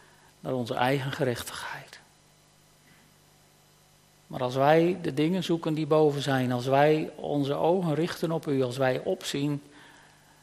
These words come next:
naar u, dan wordt uw gerechtigheid ons deel en alles wat we daar verder bij nodig hebben. En daarom bid ik u, Heere, deze ochtend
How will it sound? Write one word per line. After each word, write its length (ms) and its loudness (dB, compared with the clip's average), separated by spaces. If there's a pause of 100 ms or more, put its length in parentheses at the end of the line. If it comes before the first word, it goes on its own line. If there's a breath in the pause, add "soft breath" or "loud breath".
(680 loud breath)
naar 320 0
u, 240 -2 (2000)
dan 160 -4
wordt 240 -4
uw 240 -2
gerechtigheid 840 -2
ons 240 -8
deel 560 0 (1000)
en 160 -8
alles 220 -4
wat 180 2
we 80 -4
daar 220 2
verder 300 2
bij 160 2
nodig 360 2
hebben. 280 -8 (3500)
En 100 -4
daarom 260 4
bid 200 6
ik 120 -8
u, 100 -8
Heere, 380 0
deze 340 2
ochtend 600 -4